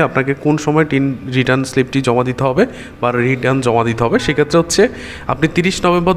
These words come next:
দুই হাজার পঁচিশ তারিখের মধ্যে আপনাকে জমা দিতে হবে। আগামী তিরিশ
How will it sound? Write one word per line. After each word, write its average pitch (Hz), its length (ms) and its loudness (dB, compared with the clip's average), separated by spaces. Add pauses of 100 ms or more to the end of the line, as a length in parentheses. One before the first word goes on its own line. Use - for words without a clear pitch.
দুই 165 120 6
হাজার 165 280 2
পঁচিশ 170 320 2
তারিখের 170 340 2
মধ্যে 143 300 2
আপনাকে 139 240 0 (100)
জমা 123 240 2
দিতে 123 180 -2
হবে। 120 160 4 (460)
আগামী 147 300 0 (420)
তিরিশ 175 220 2